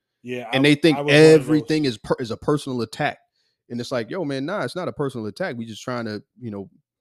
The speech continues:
Speaker 2: tell you, okay, this could be better or whatever, whatever." You have to be able to take constructive criticism. So stop thinking everything's a personal attack. Stop calling everything hate. You know what I mean? So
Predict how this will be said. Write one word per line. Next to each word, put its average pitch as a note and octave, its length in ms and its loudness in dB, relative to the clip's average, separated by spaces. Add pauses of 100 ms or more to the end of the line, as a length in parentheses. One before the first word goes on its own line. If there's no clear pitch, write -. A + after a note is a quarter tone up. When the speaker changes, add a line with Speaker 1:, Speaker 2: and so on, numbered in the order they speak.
(120)
Speaker 2:
tell C3 220 -4
you, A2 240 -6
okay, A#2 240 -6
this C3 120 -6
could A2 140 -8
be A2 120 -8
better A2+ 360 -8
or G#2 100 -8
whatever, G#2 320 -8
whatever." A2+ 400 -10 (480)
You C3+ 120 0
have E3+ 160 0
to C3+ 40 -10
be B2 120 -4
able G#2+ 100 -4
to G#2 60 -10
take G2+ 180 -10
constructive G2+ 380 -18
criticism. - 480 -16
So - 100 -20
stop C3+ 320 -12
thinking B2+ 220 -8
everything's A2+ 340 -10
a G2 60 -14
personal G#2 340 -10
attack. F#2+ 300 -12
Stop A#2 200 -12
calling G#2+ 280 -8
everything G#2 340 -12
hate. - 320 -14 (500)
You G2 100 -16
know G2+ 40 -12
what G2 80 -12
I F#2 60 -14
mean? F#2+ 280 -12
So F#2 360 -14